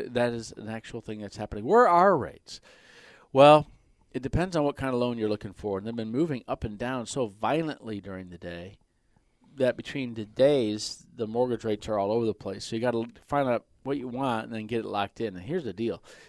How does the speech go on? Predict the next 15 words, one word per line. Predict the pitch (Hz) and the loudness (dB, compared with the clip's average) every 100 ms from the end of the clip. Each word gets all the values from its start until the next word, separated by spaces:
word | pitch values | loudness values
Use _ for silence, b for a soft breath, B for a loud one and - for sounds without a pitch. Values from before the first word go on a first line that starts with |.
| B | B
If | - | -4
your | 190 | 2
credit | 170 175 175 | 6 6 4
cards | 127 117 - | 2 2 0
continue | 110 - 110 101 | -10 -8 -8 -8
to | |
rise, | 90 85 80 92 101 - _ _ _ _ _ _ | -8 -6 -8 -10 -16 -20 _ _ _ _ _ _
if | - | -12
your | |
credit | - 170 - | 2 2 2
card | - 127 | 2 0
rates | 117 110 - | 2 0 -4
continue | 120 113 113 110 | -16 -12 -10 -6
to | 98 | -4
rise, | 92 92 98 - | -4 -4 -8 -14